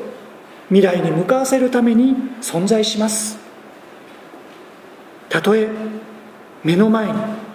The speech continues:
絶体絶命と見える状況があっても、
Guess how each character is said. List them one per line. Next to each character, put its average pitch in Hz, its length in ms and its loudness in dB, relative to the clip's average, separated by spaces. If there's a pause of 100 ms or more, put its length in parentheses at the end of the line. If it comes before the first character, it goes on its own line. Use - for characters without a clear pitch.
(580)
絶 202 300 4
体 240 180 6
絶 240 240 4
命 240 200 4
と 240 100 2
見 233 120 4
え 254 80 4
る 214 120 0
状 240 180 4
況 233 240 4
が 214 240 0
あ 262 40 0
っ 214 120 -4
て 220 100 6
も、 143 100 -2